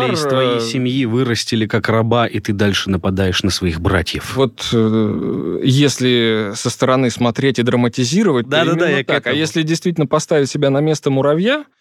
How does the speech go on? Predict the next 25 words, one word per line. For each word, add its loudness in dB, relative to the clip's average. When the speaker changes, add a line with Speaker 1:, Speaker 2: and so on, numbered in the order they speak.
Speaker 1:
украли-то 2
тебя 0
куколкой, 0
ну, 2
обычно 0
куколкой 0
или 2
личинкой? -2
Speaker 2:
Мгм. 0
Speaker 1:
Ну, 2
много 4
ты -2
помнишь? -2
Немного. 2
Ты 4
выходишь 2
из -2
куколки 0
в -2
большинстве -2
ситуаций 0
уже 2
в -2
семье 2
муравьёв-рабовладельцев. 0